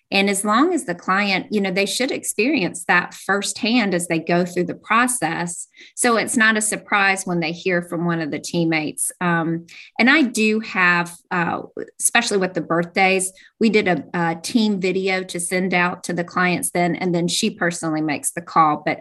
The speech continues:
absolutely not. I think it's, you know, y-, your database is your baby, basically, and it, it definitely needs, it, you've gotta work it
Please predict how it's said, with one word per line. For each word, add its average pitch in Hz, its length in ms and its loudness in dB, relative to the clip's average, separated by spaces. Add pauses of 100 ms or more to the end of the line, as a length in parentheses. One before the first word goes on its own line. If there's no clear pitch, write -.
absolutely 180 560 -2
not. 160 320 0
I 170 140 2
think 175 360 0
it's, - 380 -2 (1160)
you - 160 4
know, 202 300 6
y-, 202 160 -4 (200)
your 190 140 0
database 185 680 0
is 170 140 -6
your 151 120 -6
baby, 170 640 0 (100)
basically, 160 840 -2
and 170 460 0
it, 190 220 0
it 180 180 -2
definitely 180 560 0
needs, 170 760 2 (300)
it, - 240 -6 (340)
you've 190 200 4
gotta 208 260 6
work 185 340 0
it 175 220 -2